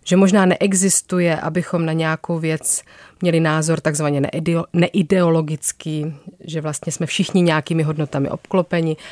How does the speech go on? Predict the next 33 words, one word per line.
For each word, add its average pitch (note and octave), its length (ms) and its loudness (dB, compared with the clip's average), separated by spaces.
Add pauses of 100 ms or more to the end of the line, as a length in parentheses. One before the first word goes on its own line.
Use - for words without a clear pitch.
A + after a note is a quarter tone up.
A F3 60 -2
já F3+ 120 2
si C4+ 120 -2
tak A#3 160 -2
trochu A#3 220 -2
myslím, A3 320 0
že G#3+ 100 0
právě F#3 400 -2
tohle F#3+ 400 0 (420)
je G3+ 100 2
ten G#3+ 200 0
důvod, F#3+ 260 -2
proč - 200 -6
se G#3 180 -2 (200)
velká F#3 280 -2
řada G3+ 220 0
z F#3 80 -2
nás, F#3 400 -2
rodičů, E3+ 500 -4
a F3 40 -2
já D#3+ 180 -2
jsem - 280 -6
i E3+ 100 -4
sama D#3+ 420 -4 (200)
rodičem F3 480 -4 (720)
dvou E3+ 180 2
malých E3 200 0
dětí, F3+ 340 -4 (640)
tak - 180 -2
nějak G#3+ 180 4
zdráháme F#3 760 2
těm F#3 220 0
dětem F3 520 0